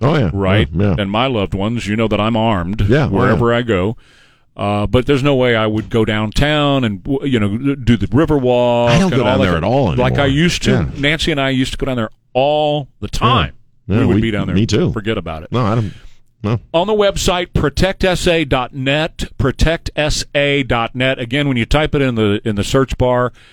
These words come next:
Speaker 2: it's gonna try to redirect you somewhere else, so be careful with that. Protect S A dot net. B G products for your vehicle, whatever it is you drive, a big car, small truck, or vice versa,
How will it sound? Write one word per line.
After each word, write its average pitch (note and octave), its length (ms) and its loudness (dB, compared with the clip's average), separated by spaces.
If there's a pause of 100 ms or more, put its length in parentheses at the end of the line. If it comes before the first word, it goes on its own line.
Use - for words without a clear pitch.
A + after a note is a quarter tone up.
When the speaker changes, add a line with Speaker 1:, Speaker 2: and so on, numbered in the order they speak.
(180)
Speaker 2:
it's - 100 -4
gonna G3+ 180 0
try D#3 220 0
to C3+ 80 -2
redirect A#2 460 0
you B2 80 0
somewhere A#2+ 340 0
else, A#2+ 220 0
so - 220 -2
be B2 140 -2
careful B2+ 320 0
with A#2 120 0
that. B2 220 0 (340)
Protect - 560 0
S C#3+ 340 -2
A A#2 300 0 (100)
dot G#2+ 280 -2
net. A#2+ 380 -2 (300)
B A3+ 160 2
G G3 160 0
products A3+ 400 0
for G#3 160 0
your A3+ 300 0
vehicle, D#3 400 0
whatever G#3 280 0
it C3 60 0
is B2+ 240 2
you A#2+ 140 2
drive, B2 720 0
a B2 120 2
big A2 320 -2
car, D3 500 0
small B2 440 -2
truck, C#3+ 400 -2
or G2+ 140 -4
vice A#2+ 300 -4
versa, C3 360 0